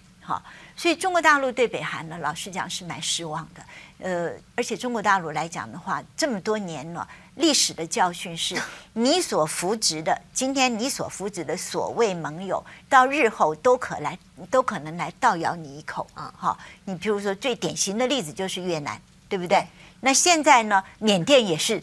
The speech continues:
Speaker 1: 走上，步上越南的后尘。那谁能够担保北韩将来不是步上他们的后，后尘呢？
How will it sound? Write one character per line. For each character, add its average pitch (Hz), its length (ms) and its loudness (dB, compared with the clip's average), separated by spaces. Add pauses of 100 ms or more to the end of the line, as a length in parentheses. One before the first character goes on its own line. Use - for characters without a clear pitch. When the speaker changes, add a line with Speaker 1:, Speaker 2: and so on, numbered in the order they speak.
Speaker 1:
走 160 140 2
上， 190 340 4
步 240 140 0
上 190 200 2
越 208 180 0
南 151 200 -4
的 160 80 -2
后 - 260 -2
尘。 160 240 -12 (420)
那 320 200 4 (180)
谁 285 260 4
能 269 140 0
够 254 80 6
担 254 300 4
保 160 240 2 (160)
北 156 220 4
韩 175 280 0
将 254 200 4
来 175 120 8
不 180 200 -4
是 190 260 -4 (460)
步 269 120 4
上 185 240 4
他 254 220 6
们 180 140 -4
的 170 80 -2
后， 185 200 2
后 196 240 -4
尘 165 300 -10
呢？ 160 100 -14